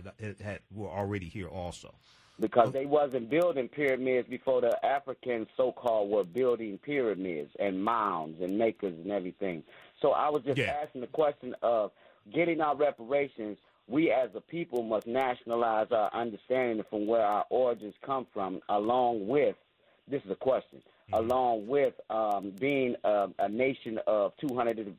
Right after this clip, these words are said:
Speaker 2: two hundred fifty thousand to five hundred thousand or better. And,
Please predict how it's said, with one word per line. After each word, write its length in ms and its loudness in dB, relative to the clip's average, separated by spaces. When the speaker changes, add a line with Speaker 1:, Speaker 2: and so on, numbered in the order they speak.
Speaker 2:
two 120 0
hundred 200 0
fifty 220 -2
thousand 420 2
to 80 -12
five 300 0
hundred 220 -4
thousand 380 0
or 60 -6
better. 460 0
And, 480 0